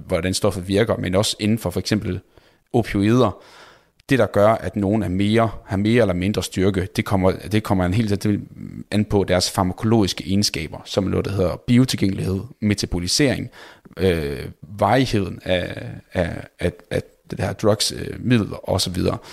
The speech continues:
Og det er alle de ting, der også kommer an på, om du injicerer det direkte, hvis du inhalerer det, hvis du sniffer det, eller ryger det,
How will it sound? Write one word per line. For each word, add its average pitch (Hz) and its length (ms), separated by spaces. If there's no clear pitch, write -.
Og 101 100
det 113 80
er 101 80
alle 110 120
de 113 60
ting, 107 300
der 92 60
også 98 180
kommer 87 180
an 98 100
på, 98 180
om 90 200
du 87 160
injicerer 95 400
det 90 160
direkte, 104 440
hvis 101 140
du - 240
inhalerer 110 480
det, 95 240
hvis - 120
du - 120
sniffer - 380
det, - 240
eller - 240
ryger 123 280
det, 101 220